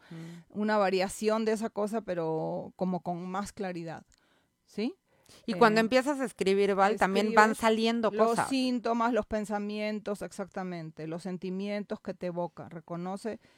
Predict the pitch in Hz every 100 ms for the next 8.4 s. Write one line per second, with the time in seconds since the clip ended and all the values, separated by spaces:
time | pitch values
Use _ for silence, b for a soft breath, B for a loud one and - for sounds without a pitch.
0 | b b 170 190 180 196 220 202 190 190
1 | 180 175 190 196 175 170 - - 208 190
2 | 185 - 165 170 202 - 240 233 233 220
3 | 220 196 185 175 196 240 269 262 240 226
4 | 233 - 202 208 220 208 - _ _ _
5 | _ _ - 175 - 170 170 175 - 208
6 | 214 226 208 175 165 165 165 160 165 -
7 | 175 175 - 196 196 196 185 190 - 196
8 | 202 208 180 -